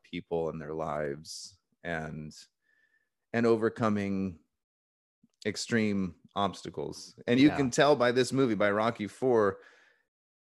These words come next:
Speaker 1: you know, just by how they hype the Drago character.
Speaker 2: Yeah.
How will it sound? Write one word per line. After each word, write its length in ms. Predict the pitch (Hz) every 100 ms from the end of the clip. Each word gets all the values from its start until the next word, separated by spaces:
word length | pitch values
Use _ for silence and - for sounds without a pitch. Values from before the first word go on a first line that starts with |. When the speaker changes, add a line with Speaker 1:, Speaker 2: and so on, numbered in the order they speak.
| _
Speaker 1:
you 180 | 135 123
know, 580 | 117 107 104 101 101 - _ _ _ _ _ _ _ _ _ _ _ _ _ _ _ _ _ _ -
just 280 | 135 143 -
by 180 | 131 127
how 160 | 117
they 160 | 110 101
hype 380 | - 110 113 -
the 120 | 95
Drago 580 | 87 92 95 101 107 -
character. 640 | 120 110 120 - - 139
Speaker 2:
Yeah. 360 | 127 110 87